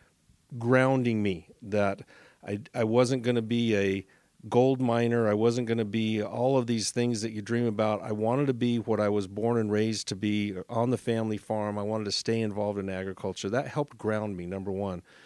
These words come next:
Then number two, my experience at Utah State. It's a great institution, and I was able to be associated with some professors there and do some project work there that kinda helped me get curious.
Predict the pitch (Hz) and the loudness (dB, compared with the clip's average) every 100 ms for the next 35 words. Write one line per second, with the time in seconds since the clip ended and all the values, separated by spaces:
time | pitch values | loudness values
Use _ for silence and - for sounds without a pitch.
0 | - - - - 151 156 143 120 156 147 | -20 -20 -20 0 4 6 4 2 4 6
1 | 120 113 - 135 131 120 117 117 117 107 | 4 0 0 0 0 0 -4 0 0 0
2 | - 120 101 - - - - _ - 107 | 2 2 2 -2 -16 -20 -20 _ -8 0
3 | 127 151 151 135 131 - 139 135 - 120 | 4 6 4 2 -4 0 2 4 2 2
4 | 113 120 123 123 123 113 110 110 - 117 | 2 2 2 2 0 -2 -4 -4 -2 -2
5 | 110 120 110 107 104 104 - 95 - 117 | 0 0 0 0 0 -4 -6 -4 0 0
6 | - 110 101 113 110 98 113 110 107 92 | -2 -6 0 0 0 -2 -6 -6 -8 -4
7 | 113 110 104 98 104 104 - 101 101 98 | 0 0 0 -4 -2 -4 -2 0 0 -2
8 | - - - _ 107 - 156 160 123 139 | -6 -20 -20 _ -8 -4 0 0 0 -2
9 | 127 117 113 117 - _ - - 196 135 | -2 -4 -2 -2 -2 _ -8 2 4 4
10 | 90 - - | 2 -6 -8